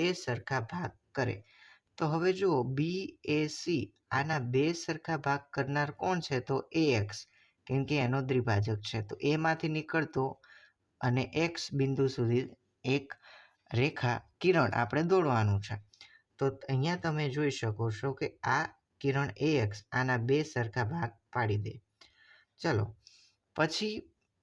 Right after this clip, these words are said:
એની પછી આપેલું છે કે એ વાય એ એક્સ એ સી નો દ્વિભાજક છે. એ વાય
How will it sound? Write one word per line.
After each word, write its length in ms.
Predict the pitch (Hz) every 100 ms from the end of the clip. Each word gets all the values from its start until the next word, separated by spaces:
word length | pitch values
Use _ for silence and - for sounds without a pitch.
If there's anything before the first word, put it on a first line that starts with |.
| _
એની 280 | - 165 196
પછી 320 | 175 170 175
આપેલું 460 | 147 113 120 113 110
છે 200 | - 151
કે 260 | 151 - 175 185 - - -
એ 140 | 143
વાય 320 | 165 190 196 202 -
એ 160 | 175 180 - 160
એક્સ 220 | 175 180 - -
એ 140 | 160 165
સી 280 | 170 143 139
નો 120 | 139
દ્વિભાજક 640 | 131 120 110 113 113 135 135
છે. 220 | - 135 113 - _ _ _ _ _ -
એ 140 | 135
વાય 420 | 147 175 190 220